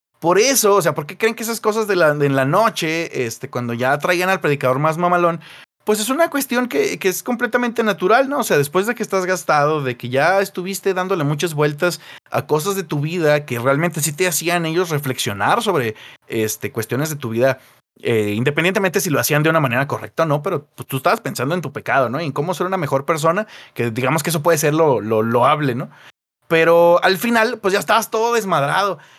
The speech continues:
Entonces, obviamente, este, traían al más poderoso de todos, o sea, como que, como que era una cuestión ahí de, de, de yo me creo todo este asunto porque el, el mismo rito me exige que yo lo crea. Entonces tengo al güey que tiene la fama de que tiene el poder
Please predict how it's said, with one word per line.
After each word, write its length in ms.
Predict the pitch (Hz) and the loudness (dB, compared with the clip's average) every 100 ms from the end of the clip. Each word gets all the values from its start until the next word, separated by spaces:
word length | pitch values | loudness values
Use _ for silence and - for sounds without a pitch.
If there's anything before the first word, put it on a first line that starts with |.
| _ _ | _ _
Entonces, 380 | 135 175 190 170 | -8 -6 -6 -2
obviamente, 760 | 185 233 247 254 240 202 202 - _ | 2 2 2 -2 -2 0 0 -4 _
este, 320 | 143 147 147 | -6 -4 -4
traían 460 | - 147 151 175 214 | -2 0 0 0 -2
al 100 | 208 | -2
más 220 | 208 214 | -2 -4
poderoso 500 | - 220 220 220 214 | 0 0 2 0 2
de 100 | 220 | 0
todos, 360 | 214 226 202 165 | 0 0 2 0
o 40 | |
sea, 280 | 127 135 - _ _ _ - | -2 -2 -2 _ _ _ -8
como 200 | 151 147 | -4 -2
que, 260 | 151 147 139 | -4 -4 -4
como 180 | 147 143 | -4 0
que 80 | |
era 80 | 160 | 0
una 160 | 190 196 | 0 -2
cuestión 320 | 175 147 151 | -4 -4 -2
ahí 140 | 170 170 | -2 0
de, 220 | 185 170 | 0 0
de, 320 | 131 127 120 | 0 -2 -2
de 260 | 113 113 113 | -2 -4 -2
yo 140 | 135 | -2
me 180 | 151 170 | -2 -2
creo 340 | 160 156 165 151 | 0 2 2 2
todo 260 | 160 165 | 0 2
este 160 | 160 160 | 0 -2
asunto 380 | 147 156 151 147 | -4 -4 -4 -4
porque 300 | 127 - 110 | -6 -4 -6
el, 180 | 107 101 | -6 -6
el 160 | 117 | -4
mismo 320 | 123 135 160 | -4 -2 0
rito 380 | 151 147 147 156 | 0 -2 -2 -2
me 120 | 156 | -2
exige 460 | 117 - - 131 151 | -4 -6 -8 -8 -8
que 160 | 147 113 | -6 -4
yo 160 | 110 | -4
lo 220 | 117 135 | -4 -4
crea. 300 | 143 151 214 - - - 113 | -2 0 0 -6 -20 -18 -10
Entonces 400 | 113 120 120 - | -6 -4 -4 -2
tengo 200 | 139 165 | 0 2
al 140 | 160 | 2
güey 300 | 139 156 160 | 2 2 2
que 160 | 151 147 | -2 -2
tiene 280 | 135 139 | 0 0
la 140 | 151 - | 0 -2
fama 340 | - 139 170 | -2 2 2
de 120 | 160 | 0
que 100 | 147 | -4
tiene 240 | - 135 151 | -4 -4 -2
el 100 | 147 | -4
poder 400 | 117 113 170 | -2 0 0